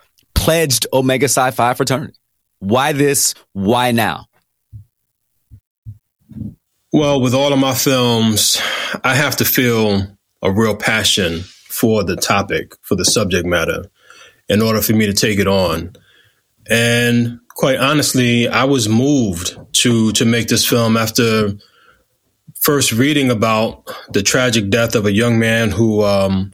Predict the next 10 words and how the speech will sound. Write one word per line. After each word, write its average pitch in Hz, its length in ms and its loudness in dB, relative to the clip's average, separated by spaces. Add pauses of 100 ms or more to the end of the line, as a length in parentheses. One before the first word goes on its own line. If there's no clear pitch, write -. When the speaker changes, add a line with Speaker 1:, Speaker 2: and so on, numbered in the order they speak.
Speaker 2:
was 107 140 0
a 98 40 -2
fraternity 123 460 0
member 110 320 2
at 101 140 -2
Cornell 117 340 0
University 107 840 0 (280)
named 107 240 2
George 120 480 0
Daydoun, 104 720 0